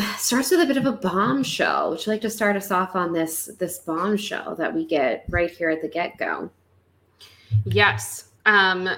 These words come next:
Speaker 2: I believe the bombshell you are referring to is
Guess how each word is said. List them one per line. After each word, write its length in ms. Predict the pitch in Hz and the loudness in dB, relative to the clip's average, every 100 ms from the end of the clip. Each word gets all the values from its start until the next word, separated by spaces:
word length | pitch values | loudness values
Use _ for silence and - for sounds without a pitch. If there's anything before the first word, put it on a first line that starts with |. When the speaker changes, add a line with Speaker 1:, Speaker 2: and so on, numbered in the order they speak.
| - | -2
Speaker 2:
I 140 | 196 | 0
believe 460 | 196 196 208 302 320 | 0 -2 -4 -6 -8
the 80 | 190 | -6
bombshell 540 | 170 151 160 - 165 | -4 -4 -8 -10 -8
you 160 | 165 175 | -8 -8
are 180 | 165 165 | -6 -8
referring 520 | 165 170 160 160 165 | -8 -8 -8 -6 -8
to 460 | 185 165 170 185 - 180 | -6 -6 -6 -8 -8 -4
is 680 | 196 208 165 175 185 185 | 0 2 0 -4 -6 -12